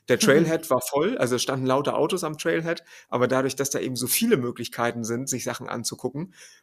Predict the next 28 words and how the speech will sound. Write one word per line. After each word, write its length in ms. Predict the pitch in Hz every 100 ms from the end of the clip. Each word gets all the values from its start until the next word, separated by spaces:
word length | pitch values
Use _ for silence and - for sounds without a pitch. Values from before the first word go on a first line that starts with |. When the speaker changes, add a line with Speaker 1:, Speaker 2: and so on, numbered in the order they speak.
| _
Speaker 1:
haben 200 | 127 139
die 100 | 131
halt 100 | 131
alle 200 | 127 135
irgendwie 220 | 147 143
was 100 | 139
anderes 320 | 143 147 -
gemacht. 400 | 120 101 - -
Also 220 | - 113
es 260 | 110 - -
war 380 | 127 131 120 - _ - - -
faszinierend, 640 | - 131 - 143 131 110
muss 160 | 104 110
ich 100 | 110
sagen. 360 | 117 208 214 160
Speaker 2:
Mhm. 240 | 175 - _ _ _ -
Speaker 1:
Ja. 200 | 117 - _ _ _ _ _ _ _ _ _ _
Speaker 2:
Ja, 80 | 196
finde 220 | 170 -
Speaker 1:
Und 20 | 127
Speaker 2:
ich 60 |
Speaker 1:
dann, 20 |
Speaker 2:
toll. 280 | 120 117 156 160 _ _
Speaker 1:
ja, 200 | 135 139 -
also 180 | 131 127
es 120 | -
ist, 300 | 127 - - - _
ist 340 | - - -